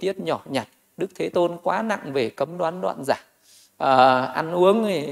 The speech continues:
là cái chuyện nhỏ thôi mà, không để cho ăn thoải mái, thế còn phải cấm.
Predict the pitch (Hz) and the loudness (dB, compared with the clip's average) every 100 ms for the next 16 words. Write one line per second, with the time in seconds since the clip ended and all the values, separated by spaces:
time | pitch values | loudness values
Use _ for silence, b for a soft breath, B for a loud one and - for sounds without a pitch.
0 | - - 160 165 160 120 127 175 160 135 | -10 -14 -14 -12 -10 -8 -6 -6 -2 0
1 | - 156 151 165 - - - 170 160 123 | 0 0 4 2 2 -12 -14 -10 -4 -4
2 | 143 156 - - 160 151 160 117 131 165 | -2 -2 -4 -4 -6 -4 -4 0 0 0
3 | B B B B - 165 139 127 110 - | B B B B -6 -4 -2 -4 -8 2
4 | 156 190 | 4 4